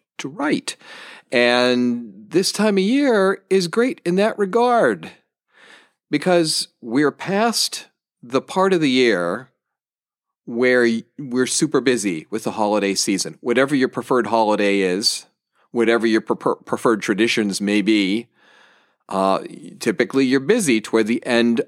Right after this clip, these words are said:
of the calendar year. Let's face it, there are things that are happening and you have to keep up. You have to buy gifts or set up special celebrations or whatever. <clears throat> And it takes a lot of time out of your schedule if you have any kind of connections in this material world whatsoever.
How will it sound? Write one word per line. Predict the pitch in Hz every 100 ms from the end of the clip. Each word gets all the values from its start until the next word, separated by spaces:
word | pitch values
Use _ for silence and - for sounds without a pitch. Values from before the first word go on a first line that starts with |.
| -
of | 117
the | 110
calendar | - 110 110 107 104
year. | 101 104 101 95 -
Let's | 104 - - -
face | 113 113 110 82
it, | 73 _
there | 92 92
are | 98
things | - 123 117 107
that | 110
are | 104
happening | 92 95 101 95 90 80 -
and | 104 104
you | 104
have | 95 98
to | -
keep | - 110 -
up. | 113 - - - -
You |
have | -
to |
buy | 90 95
gifts | 90 98 123 - - - -
or | 95 98 90 - - - - _ _ -
set | - - 110
up | 113
special | - - 107 - 101 101 98 -
celebrations | - 117 110 117 120 - 104 87 80 -
or | 120
whatever. | 107 113 113 107 90 76 _
<clears throat> | _ _ _ _ _ _ _ _ _ _ _ _ _ -
And | 156 135 117
it | -
takes | 123 110
a | 110
lot | 104 92
of | -
time | 107 104 98
out | 95 95
of |
your | 92
schedule | - - 101 87 85 76 -
if | 110 -
you |
have | 101 120
any | 139 127
kind | 110 95 80
of | -
connections | 98 117 - 92 82
in | 90
this | 80 -
material | 85 120 110 95
world | 92 117 101
whatsoever. | 98 - 98 98 85 71